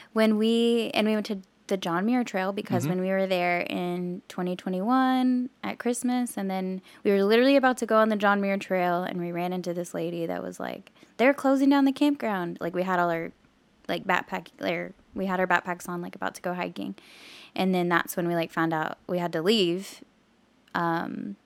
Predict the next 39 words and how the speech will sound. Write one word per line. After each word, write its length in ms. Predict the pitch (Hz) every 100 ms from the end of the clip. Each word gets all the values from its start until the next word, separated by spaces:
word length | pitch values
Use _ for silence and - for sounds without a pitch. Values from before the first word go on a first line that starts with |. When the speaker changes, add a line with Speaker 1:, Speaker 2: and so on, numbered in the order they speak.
| _ -
Speaker 1:
'cause 220 | 190 180
of 240 | 165 175 _
the 140 | 180
s-, 200 | 175 - - _ -
amount 300 | 175 175 170
of 80 | 175
snow 260 | - 175 175
that 180 | -
was 160 | - -
coming, 420 | - 175 175 180 - - - - - - - -
um, 320 | 175 170 175
in 140 | 180
a 60 | 170
storm. 640 | - 208 196 185 180 185 - -
And 180 | 180 175
so 680 | 180 170 165 170 170 196 -
we 220 | 311 190
got 240 | 185 170 -
to 380 | 185 175 180 180
go 160 | 175 165
on 100 | 175
the 100 | 220
John 280 | 196 180 196
Muir 160 | 247
Trail 320 | - 233 226
this 240 | 220 226 -
time. 500 | 226 214 226 269 302 _ _ _ - -
Speaker 2:
Mm-hmm. 280 | 110 123 151 -
Speaker 1:
And 460 | 190 180 180 180 190 202
not 180 | 190
the 80 | 190
whole 140 | 185 180
thing 260 | 180 180
'cause 140 | 180 185
it's 120 | -
pretty 240 | - 180
long, 380 | 185 - 202 196 -
but, 220 | 101 - _ _ _ _ _ _ _ -
um, 340 | 190 190 190